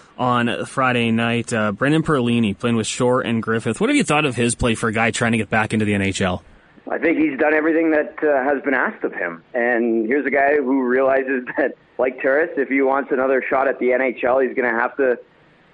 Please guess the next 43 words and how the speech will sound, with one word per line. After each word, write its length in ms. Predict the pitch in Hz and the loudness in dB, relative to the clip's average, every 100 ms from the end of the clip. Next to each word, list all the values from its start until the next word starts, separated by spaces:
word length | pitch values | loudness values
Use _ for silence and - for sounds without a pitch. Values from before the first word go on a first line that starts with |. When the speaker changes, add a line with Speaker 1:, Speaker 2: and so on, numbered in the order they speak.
| _ _ _ - | _ _ _ -6
Speaker 2:
to 80 | |
perform 460 | 160 160 - 160 170 | -2 -2 0 2 4
in 100 | 156 | 4
all 240 | 147 160 - | 2 0 0
three, 360 | 165 156 156 | 2 4 4
uh, 20 | |
areas 640 | 147 143 139 139 151 156 151 | 2 2 2 2 2 2 0
of 120 | 143 | -2
the 80 | 127 | -2
game 340 | 127 135 170 170 | 0 0 0 0
and 80 | |
all 200 | 139 143 143 | 0 0 -2
three 240 | 143 131 | -2 0
zones. 380 | 135 139 196 214 | 0 0 0 -2
And, 220 | 143 131 127 | -2 -2 -4
and 220 | 117 123 | -4 -2
he's 160 | 127 117 - | -4 -6 -4
converted 380 | 143 127 143 151 | -2 2 2 4
offensively. 720 | 139 135 131 143 185 151 175 | 2 2 0 0 -2 0 0
He's 100 | 131 | 0
looked 220 | 135 135 - | 0 -2 0
good 220 | 135 - | -2 0
doing 300 | 127 127 160 - | 0 2 0 0
so. 260 | 151 190 - _ _ - | 0 0 -4 _ _ -8
He's 100 | 240 - | -6 -2
shown 240 | 156 147 | 0 2
the 80 | 151 | 2
wheels. 380 | 127 135 147 165 - | 2 2 2 0 -2
He's 140 | 131 - | -6 -4
shown 240 | 143 135 139 | 0 0 0
confidence 560 | 131 131 135 135 127 | 0 -2 0 -2 0
with 140 | 139 - | -2 -2
the 80 | |
puck. 420 | 104 - 131 170 - _ _ - | -4 0 0 0 -8 _ _ -4
He's 180 | 131 117 | -2 2
made, 440 | 139 147 117 - | 2 2 0 -2
a, 420 | 123 104 - - | -6 -6 -12 -4
I 80 | 127 | 0
mean, 300 | 135 135 127 | 2 2 2
you 140 | 131 | 2
look 140 | 135 143 | 2 2
at 60 | |
his 140 | 135 | 0